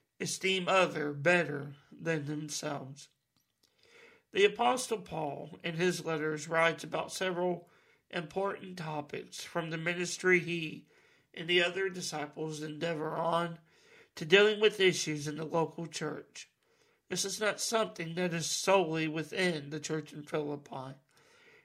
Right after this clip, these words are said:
It occurs in all the churches to which he has ministered, and we read in the New Testament. Some of these issues and problems in the church were minor, while others were even quite large.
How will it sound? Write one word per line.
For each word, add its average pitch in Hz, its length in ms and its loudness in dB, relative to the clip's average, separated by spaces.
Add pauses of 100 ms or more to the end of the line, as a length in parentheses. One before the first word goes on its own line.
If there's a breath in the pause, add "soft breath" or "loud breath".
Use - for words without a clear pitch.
It 190 160 4
occurs 196 680 6
in 165 180 -4
all 185 240 8
the 185 100 4
churches 156 520 -4
to 160 120 -6
which 165 280 -4
he 160 100 -4
has 156 180 -2
ministered, 147 840 -8
and 156 140 -8
we 175 80 0
read 170 320 0
in 165 120 -12
the 170 60 -12
New 180 160 -4
Testament. 151 720 -10 (840 soft breath)
Some 220 280 2
of 247 100 2
these 240 220 2
issues 156 480 2
and 156 140 -8
problems 156 680 -2 (100)
in 160 140 -4
the 160 80 -6
church 156 380 -4
were 151 120 -8
minor, 165 580 -2 (580 soft breath)
while 170 140 2
others 180 420 6
were 165 180 2
even 165 520 -4
quite 165 460 2
large. 143 520 -8